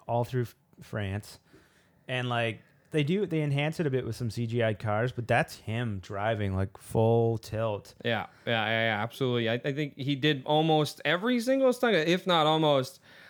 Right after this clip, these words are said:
Speaker 2: I remember looking at the helicopter sequence, which, like, I was in awe. I saw it in imax, and I was just in awe the whole time, like, jaw open, like, "Oh my God, this looks great. It's fantastic." But I didn't know he was flying it the whole time. Like, I knew some of the sh-, 'cause some of the shots,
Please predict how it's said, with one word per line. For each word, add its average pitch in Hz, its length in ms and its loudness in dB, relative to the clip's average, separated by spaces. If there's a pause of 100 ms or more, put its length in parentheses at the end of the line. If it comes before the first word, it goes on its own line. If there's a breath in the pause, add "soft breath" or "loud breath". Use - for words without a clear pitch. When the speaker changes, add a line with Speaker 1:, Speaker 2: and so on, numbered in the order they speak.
(100 loud breath)
Speaker 2:
I 143 60 2
remember 196 260 4
looking 190 200 4
at 175 120 4
the 139 80 4
helicopter 151 560 2
sequence, 127 480 -2
which, 127 220 0
like, 131 200 2
I 139 100 2
was 147 200 2
in 131 160 -2
awe. 110 220 -2
I 110 80 -6
saw 156 200 0
it 143 60 2
in 135 60 -2
imax, 127 540 0
and 131 80 -2
I 127 40 0
was 123 80 -2
just 123 160 -6
in 117 100 -2
awe 117 300 0
the 110 80 -2
whole 123 240 0
time, 113 360 -2
like, 107 200 -6
jaw 120 280 0
open, 113 440 -2
like, 107 180 -4
"Oh 123 120 -2
my 117 180 -2
God, 123 380 0
this 113 220 -6
looks 117 220 -10
great. 123 560 -6 (300 loud breath)
It's - 80 -20
fantastic." 135 800 -2 (480 loud breath)
But 147 100 0
I 160 80 4
didn't 233 160 4
know 247 140 4
he 240 100 4
was 220 180 2
flying 180 380 2
it 175 180 2
the 151 120 2
whole 156 360 2
time. 113 280 -2
Like, 139 160 2
I - 60 6
knew 262 180 4
some 247 200 4
of 226 60 2
the 196 80 4
sh-, - 100 -2
'cause 208 240 0
some 320 140 2
of 294 60 4
the 202 80 4
shots, 190 440 2